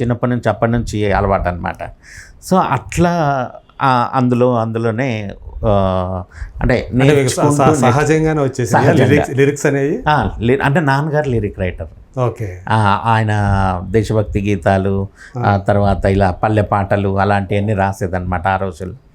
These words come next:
Speaker 2: ఓకే.
Speaker 1: నాన్న బుర్రకథ ఆర్టిస్ట్ కూడాను.
Speaker 2: ఓకే.
Speaker 1: So, డ్రామా, ఆ, అంటే, ఆ, అది సినిమాకి సంబంధం కాదు, only
Speaker 2: అదే.
Speaker 1: ఆ, రా-,
Speaker 2: ఆ, మనం
Speaker 1: ఊళ్ళో.
Speaker 2: లలిత గీతాలు ఇట్లా అంటాం కదా,
Speaker 1: ఆ,
Speaker 2: దేశ-,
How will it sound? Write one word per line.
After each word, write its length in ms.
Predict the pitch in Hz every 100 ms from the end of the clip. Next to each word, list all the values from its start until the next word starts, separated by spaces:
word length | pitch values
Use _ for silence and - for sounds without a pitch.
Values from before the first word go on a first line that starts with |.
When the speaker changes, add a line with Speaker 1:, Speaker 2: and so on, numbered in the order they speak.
| _ - 131
Speaker 2:
ఓకే. 260 | 117 113 110
Speaker 1:
నాన్న 300 | 113 104 117
బుర్రకథ 460 | 104 107 107 107 104
ఆర్టిస్ట్ 440 | 98 - 92 -
కూడాను. 420 | - 87 85 90 - - - -
Speaker 2:
ఓకే. 240 | 123 - 113
Speaker 1:
So, 60 | 101 95 92 95 95
డ్రామా, 520 | 95 95 104 104 95 -
ఆ, 100 | 110
అంటే, 600 | 110 107 139 120 101 - _ _ _ _ -
ఆ, 640 | 107 101 95 95 92 95 - _ _ _ -
అది 140 | 117
సినిమాకి 440 | - 131 147 156 151
సంబంధం 420 | 127 123 120 110
కాదు, 300 | 113 151 120
only 360 | 113 107 101 92 - -
Speaker 2:
అదే. 160 | 110 123 98 107
Speaker 1:
ఆ, 300 | 110 92 92 95
రా-, 540 | 90 113 107 98 -
Speaker 2:
ఆ, 140 | 120
మనం 280 | 117 107 110
Speaker 1:
ఊళ్ళో. 320 | 131 131 120 110
Speaker 2:
లలిత 80 |
గీతాలు 300 | 131 127 127
ఇట్లా 180 | 120 120
అంటాం 220 | 113 120
కదా, 140 | 117 123
Speaker 1:
ఆ, 120 | 131
Speaker 2:
దేశ-, 320 | 113 104 92